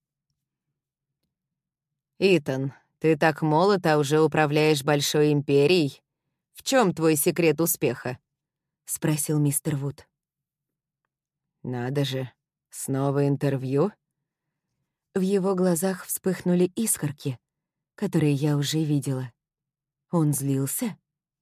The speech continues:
«Самое главное — двигаться к своей цели». Он почему-то посмотрел на меня. «Отец многому меня научил. Я просто не имею права подвести его.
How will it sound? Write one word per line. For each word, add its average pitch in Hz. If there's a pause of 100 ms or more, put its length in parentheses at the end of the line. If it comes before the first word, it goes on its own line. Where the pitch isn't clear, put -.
(1120)
«Самое 156
главное — 143 (480)
двигаться 156
к -
своей 156
цели». 117 (1000)
Он 202
почему-то 170
посмотрел 151
на 156
меня. 135 (1200)
«Отец 151
многому 160
меня 156
научил. 147 (920)
Я 160
просто 165
не 165
имею 160
права 143
подвести 131
его. 107